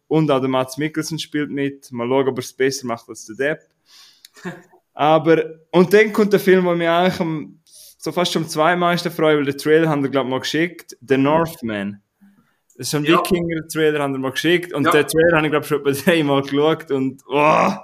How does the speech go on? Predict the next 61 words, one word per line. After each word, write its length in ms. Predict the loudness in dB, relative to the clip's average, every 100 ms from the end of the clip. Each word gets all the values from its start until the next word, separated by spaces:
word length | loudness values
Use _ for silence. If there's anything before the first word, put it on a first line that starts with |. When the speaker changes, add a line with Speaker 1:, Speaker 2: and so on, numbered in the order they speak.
| -16 -16 -14 -12 -14 -12
Speaker 1:
von 160 | 0 4
Speaker 2:
Und 60 | 6
Speaker 1:
Robert 280 | 4 2 0 0
Eggers, 480 | 2 0 -2 -6 -14 _
Speaker 2:
da, 80 | -20 -16 -4
da 100 | -2
Speaker 1:
wo 40 |
Speaker 2:
muss 140 | 0 0
Speaker 1:
man 0 |
Speaker 2:
man 80 | 0
Speaker 1:
kennt, 280 | 2 0
Speaker 2:
sagen, 60 | -2 -4
Speaker 1:
viel 260 | -4 -6 _ _ _ -20
Speaker 2:
das 160 | -10
heisst 360 | -2 -2 -2 -6 -8
Speaker 1:
Hä? 60 | -6
Speaker 2:
viel, 220 | -8 -10 -14
also 160 | -12
es 120 | -12 -6
heisst 320 | -6 -8 -12
viel, 140 | -12
dass 140 | -10 -10
du 220 | -8 -6
einen 140 | -6 -6
Trailer 340 | -6 -6 -6
dreimal 340 | -8 -8 -8
schaust, 300 | -8 -8 -10
bevor 260 | -12 -10 -12
du 60 | -10
den 40 |
Film 200 | -12 -12
schaust. 380 | -14 -16 -20 _ _
Speaker 1:
Ja. 260 | -2 -2 -4 -16 _ -6
Ich 160 | -2 2
freue 240 | 4 4 4
mich, 100 | 2
ich 40 |
will 100 | 4
auch, 180 | 4 4
ja, 240 | 4 4
der 220 | 4 0 0
sieht 180 | -4
einfach 160 | -2 -4
so 140 | -4 -2
geil 320 | 2 2 2
aus. 80 | 0
Und 60 |
ich 60 | 2
weiss 200 | 2 2
eigentlich 260 | 0 -2 -4
nicht 180 | -8
gross 320 | 0 2 2 0
über 160 | -4
die 120 | -4
Handlung. 360 | 0 0 0 -4
Es 120 | -6
geht 180 | -4 -2
irgendwie 180 | -2 -2
um 100 | -2
eine 140 | 0
Rache-Story. 800 | -2 -2 -6 -8 -2 0 0 -4